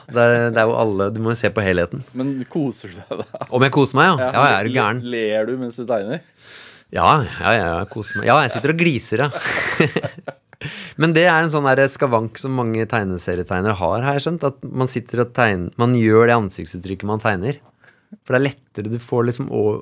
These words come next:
Speaker 1: fra ansiktet og over i armen og ned på papiret. Så hvis man tegner, det er vanskelig å sitte og tegne en som er glad hvis du er sur.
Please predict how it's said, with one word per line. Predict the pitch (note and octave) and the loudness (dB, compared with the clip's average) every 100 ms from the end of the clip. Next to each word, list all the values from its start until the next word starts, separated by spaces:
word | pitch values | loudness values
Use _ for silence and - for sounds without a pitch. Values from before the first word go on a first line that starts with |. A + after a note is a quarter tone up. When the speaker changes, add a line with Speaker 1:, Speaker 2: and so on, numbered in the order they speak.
| - | -6
Speaker 1:
fra | A#2+ A2+ | 2 2
ansiktet | A2+ F2+ - - A#2 | 2 -6 -12 -4 -2
og | G2+ | 0
over | F#2+ | 2
i | G#2 | 2
armen | G2 F#2 G#2+ A2+ - - - | 2 0 -4 -6 -10 -20 -6
og | A2+ | -2
ned | F#2+ | -2
på | G#2+ | 0
papiret. | G#2+ G#2+ F#2 A2+ C3+ _ - _ _ | -2 0 0 0 -4 _ -20 _ _
Så | - | -10
hvis | G2+ B2+ | -8 -4
man | A#2+ | 2
tegner, | B2+ G2+ G2+ G#2 | 2 2 0 2
det | A#2 | 4
er | B2 | 2
vanskelig | A2 A#2 B2 | 0 0 0
å | |
sitte | A#2 C3+ A2+ | 0 -6 -4
og | |
tegne | A#2+ G#2+ G2+ | -2 0 -2
en | F#2+ | -4
som | G2+ | -2
er | G#2 | 0
glad | G2+ G2 G#2+ | 4 4 4
hvis | A2 - | 0 2
du | |
er | G#2+ | 2
sur. | G#2 C3+ | 4 2